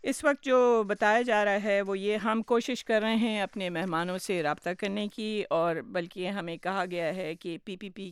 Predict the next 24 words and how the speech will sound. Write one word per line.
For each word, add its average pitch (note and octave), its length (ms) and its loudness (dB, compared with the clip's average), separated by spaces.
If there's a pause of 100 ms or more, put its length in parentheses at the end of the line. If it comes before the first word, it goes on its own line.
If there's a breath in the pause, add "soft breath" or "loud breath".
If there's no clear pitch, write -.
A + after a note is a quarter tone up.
کے D3 340 -8
سینیٹر F#3 540 -8 (100)
تاج E3+ 380 -2
حیدر F3+ 260 -2
بھی A3 180 -6
اس G3 160 -10
پروگرام E3 360 -4
میں C#3+ 120 -6
شریک G3 400 -6
ہوں A3+ 160 -2
گے۔ A#3+ 160 0 (1700 loud breath)
ان B3+ 140 4
کے C4 120 2
ساتھ A3+ 380 4
ہوں A3 180 2
گے G3+ 260 2
ایک، D#3+ 440 -4
آ، D3+ 260 2 (100)
این F3 180 -4
جی F#3 200 -2
او F#3+ 340 2 (180)
aware F#3 480 4 (120)
کے D3+ 420 -4 (120)
سربراہ E3 640 -2